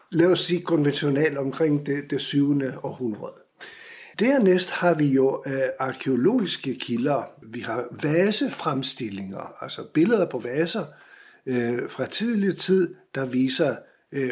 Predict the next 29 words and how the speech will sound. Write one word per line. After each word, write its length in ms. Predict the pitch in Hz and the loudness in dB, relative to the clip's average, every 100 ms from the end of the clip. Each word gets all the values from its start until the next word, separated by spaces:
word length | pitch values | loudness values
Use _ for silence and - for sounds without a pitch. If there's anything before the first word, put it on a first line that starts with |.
| 123 | -4
hvordan 300 | 127 123 113 | -4 -4 -4
skibene 480 | - 127 123 131 110 | -2 -4 -2 -6 -4
så 280 | - 120 - | -4 -4 0
ud. 240 | 208 180 - _ - - _ _ | 0 0 -8 _ -20 -20 _ _
Og 320 | 151 139 131 - _ - | 2 2 0 -6 _ -2
de 220 | 196 190 | 0 2
skibe, 680 | - - 170 180 185 160 143 | -2 -4 -2 0 2 2 0
vi 160 | 123 131 | -6 -6
ser 380 | - 160 156 135 - _ 165 - _ _ | -2 2 4 2 -6 _ -20 -20 _ _
på 100 | 139 | -8
disse 520 | - 226 196 160 113 | -2 2 4 2 2
vaser, 420 | 131 131 131 156 - | 2 2 2 0 -2
er 100 | 143 | -6
det, 320 | 127 156 151 - | -2 0 0 -4
som 200 | 151 123 | -6 -4
grækerne 460 | 151 143 147 131 | 0 0 0 -4
kaldte 280 | 127 139 131 - | -4 -4 -6 -2
de 80 | 127 | 2
lange 540 | 131 139 156 165 175 - | 4 4 2 2 0 -4
skibe. 380 | - - 139 107 | -10 -4 -4 -4
Det 120 | 139 | -8
er 40 | 147 | -2
krigsskibene. 580 | 208 151 - 101 - 131 _ _ - - - | 0 0 -4 -10 -12 -20 _ _ -20 -20 -2
Det 100 | 156 | 0
adskiller 460 | 170 175 - 196 143 | 2 0 2 0 0
mellem 280 | 123 110 101 | -2 -4 -6
de 140 | - | -10
runde 420 | 101 131 202 233 233 - | -4 2 2 2 -2 -10
skibe, 480 | - - 175 170 214 | -10 -4 -4 -4 -6